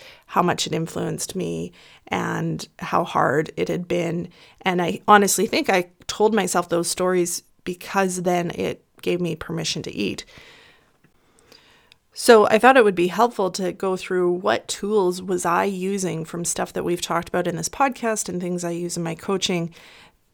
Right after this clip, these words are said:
yesterday that let me be up all night and not have it influence my eating. So the first thing is, even before I start call, I really watch what I think about. Um, and I watch,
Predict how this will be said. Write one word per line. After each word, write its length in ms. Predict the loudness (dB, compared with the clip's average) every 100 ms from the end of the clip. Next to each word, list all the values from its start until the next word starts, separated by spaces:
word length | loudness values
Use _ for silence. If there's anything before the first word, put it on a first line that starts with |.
| _ -8
yesterday 720 | 0 0 2 0 0 0 2
that 180 | 0 2
let 300 | 4 4 2
me 400 | -2 0 -2 -6
be 280 | -4 2
up 200 | 4 4
all 100 | 4
night 320 | 2 2 0 -2
and 200 | 0 2
not 200 | 2 0
have 120 | 0
it 80 | -2
influence 540 | -4 -4 -4 -4 -6
my 120 | -6 -6
eating. 440 | -4 -6 -6 -8 -14 -20 -20 -20 -20 _ 0
So 360 | 6 8 8
the 120 | 6
first 480 | 2 4 6 6 2
thing 440 | 0 0 0 -2 -2
is, 420 | 0 2 0 -4 _
even 300 | -2 2 2
before 320 | 2 0 2 2
I 60 |
start 440 | 0 2 2 2 -2
call, 520 | 0 0 0 -4 -10 _ _ _ _ 0
I 240 | 4 6 4 0 -6
really 300 | 2 4 4
watch 360 | 6 6 4 -2
what 120 | 0
I 220 | 0 -2
think 340 | -6 -8 -6
about. 320 | -4 -4 -4 -10 _ 0
Um, 480 | 0 0 -2 -6 -4
and 200 | -2 0
I 120 | -2
watch, 540 | -2 4 4 4 -2